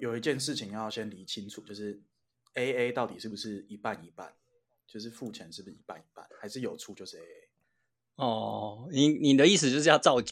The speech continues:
Speaker 2: 比例就对了。
Speaker 1: 因为他们原本看起来是一半一半嘛，那如果婚后，因为你婚后共同财-，财产制，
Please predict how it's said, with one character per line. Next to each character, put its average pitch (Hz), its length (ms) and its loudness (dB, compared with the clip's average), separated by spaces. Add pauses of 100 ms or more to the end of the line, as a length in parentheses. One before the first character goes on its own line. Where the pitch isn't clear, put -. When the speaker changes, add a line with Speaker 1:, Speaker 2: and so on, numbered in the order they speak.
Speaker 2:
比 107 180 -2
例 123 200 4
就 117 100 4
对 113 140 2
了。 - 300 -8
Speaker 1:
因 202 60 0
为 - 20 4
他 190 100 2
们 170 100 0
原 123 140 0
本 110 360 -2
看 131 160 -2
起 117 80 -8
来 95 100 -8
是 107 120 -10
一 92 80 -14
半 104 180 -6
一 82 120 -16
半 82 200 -16
嘛， - 220 -20
那 123 160 -6
如 110 140 -8
果 107 480 -6
婚 123 260 -4
后， 104 300 -4
因 123 60 -4
为 127 120 -4
你 104 180 -8
婚 120 280 -10
后 123 180 0
共 110 180 -4
同 95 220 -12
财-， 87 300 -14
财 - 180 -14
产 85 260 -18
制， - 260 -20